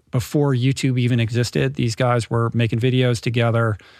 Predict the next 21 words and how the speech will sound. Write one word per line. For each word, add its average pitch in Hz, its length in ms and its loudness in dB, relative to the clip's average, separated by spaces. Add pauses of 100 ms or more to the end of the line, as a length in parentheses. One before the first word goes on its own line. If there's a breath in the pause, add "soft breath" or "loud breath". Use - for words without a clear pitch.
(260 loud breath)
They 120 100 2
both 127 440 0
had 123 320 2
a 113 120 0
tenure 123 680 0
with 120 400 -4
Tom 123 240 0
Sachs, 127 520 0
the 113 100 -4
fine 123 280 -2
artist. 127 540 -2 (560 loud breath)
Um, 65 320 -4
you 110 100 0
can 123 120 0
see 127 540 0 (360)
both 117 240 0
of 120 80 -2
the 120 80 0
Neistat 113 460 0
brothers' 113 380 0
aesthetic 113 580 -2